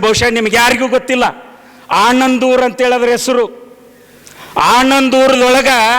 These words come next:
ಗುಳ್ಳೆ ಕೊಲ್ಲಿ ಅನ್ನುವಂಥ ಒಂದು ಜಾಗ ಐತಿ. ಗುಳ್ಳೆ ಕೊಲ್ಲಿ ಅಂತ ಕರಿತಿದ್ರು. ಗುಳ್ಳೆ ಕೊಲ್ಲಿ ಅಂತಂದ್ರ ಆ, ಆ ಹೊಳಿ ಒಳಗ ಏನು ಈ ಕಪ್ಪೆ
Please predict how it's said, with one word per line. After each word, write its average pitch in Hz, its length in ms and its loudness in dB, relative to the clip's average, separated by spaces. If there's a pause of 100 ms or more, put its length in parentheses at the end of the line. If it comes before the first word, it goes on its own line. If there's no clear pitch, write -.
(760)
ಗುಳ್ಳೆ 269 360 2 (180)
ಕೊಲ್ಲಿ 254 340 0
ಅನ್ನುವಂಥ 262 340 -2 (140)
ಒಂದು 247 120 0 (100)
ಜಾಗ 240 160 0 (120)
ಐತಿ. - 380 -12
ಗುಳ್ಳೆ 233 260 0 (140)
ಕೊಲ್ಲಿ 226 200 -2
ಅಂತ 226 220 -8
ಕರಿತಿದ್ರು. 214 420 -4 (160)
ಗುಳ್ಳೆ 226 220 0 (100)
ಕೊಲ್ಲಿ 233 240 -2
ಅಂತಂದ್ರ 233 400 -2 (1000)
ಆ, - 20 2 (580)
ಆ - 20 0 (200)
ಹೊಳಿ 254 240 0 (100)
ಒಳಗ 269 220 0 (960)
ಏನು 254 220 0 (120)
ಈ - 20 -2 (220)
ಕಪ್ಪೆ 247 300 -2